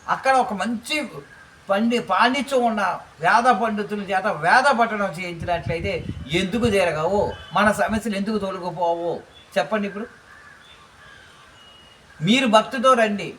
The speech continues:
నమ్మకంతో రండి, నేను చేస్తాను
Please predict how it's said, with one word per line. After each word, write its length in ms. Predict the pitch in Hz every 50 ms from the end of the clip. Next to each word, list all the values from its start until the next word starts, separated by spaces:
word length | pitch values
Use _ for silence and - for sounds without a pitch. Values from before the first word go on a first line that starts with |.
| - - -
నమ్మకంతో 600 | 165 180 180 196 220 240 220 262 277 269 269 254
రండి, 320 | 233 202 180 185 170 156 156 - - - - - - -
నేను 180 | 196 226 220 202
చేస్తాను 460 | 185 160 143 - - - 101 90 98